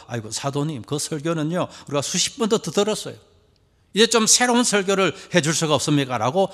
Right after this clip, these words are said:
이야기를 했어요. 그때 요한 하는 이야기가 "새 계명을 주노니 서로 사랑하십시오" 라고 했다는 겁니다. 그 새 계명이라는 말을 하나 더 붙였어요. 그만큼 요한은 사랑을 강조했던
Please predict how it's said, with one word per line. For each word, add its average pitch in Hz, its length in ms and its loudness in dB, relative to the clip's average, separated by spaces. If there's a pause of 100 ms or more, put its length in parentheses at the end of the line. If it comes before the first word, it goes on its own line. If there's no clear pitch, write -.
이야기를 175 280 4
했어요. 135 260 -6 (540)
그때 147 240 0
요한 131 180 6
하는 127 380 0
이야기가 107 340 -2 (440)
"새 120 440 -2
계명을 113 440 2
주노니 104 380 0
서로 156 260 -4
사랑하십시오" 123 840 -6 (140)
라고 143 180 6
했다는 165 300 2
겁니다. 151 440 -4 (680)
그 208 80 4
새 202 240 6
계명이라는 180 520 4
말을 156 260 4 (120)
하나 151 220 4
더 127 80 -2
붙였어요. 170 640 0 (880)
그만큼 208 480 4
요한은 226 320 4
사랑을 165 540 0
강조했던 147 540 2